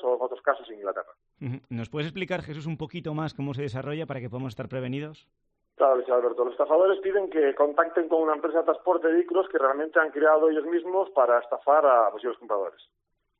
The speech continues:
Speaker 1: El vendedor comenta a la víctima que él, que él no se podrá desplazar a España, de manera que la entrega se hará mediante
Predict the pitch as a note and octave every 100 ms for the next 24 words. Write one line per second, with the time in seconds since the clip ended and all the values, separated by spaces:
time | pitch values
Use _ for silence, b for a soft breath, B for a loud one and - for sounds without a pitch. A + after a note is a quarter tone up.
0 | _ _ _ B2+ C3 C#3 D3+ D#3 D#3 D3+
1 | D3+ E3 D#3+ C#3 C3 C3+ C#3+ C#3+ C#3+ -
2 | - C3 C#3+ D3 D3 D3+ C#3 C#3 C3+ C3+
3 | C#3 D3 C#3+ F3+ G3 A3 A3+ _ - B2
4 | B2+ C#3+ C#3+ C3+ B2+ B2+ B2+ B2+ C#3+ D#3
5 | D3+ - C3+ C3+ C#3 C#3 C3+ C#3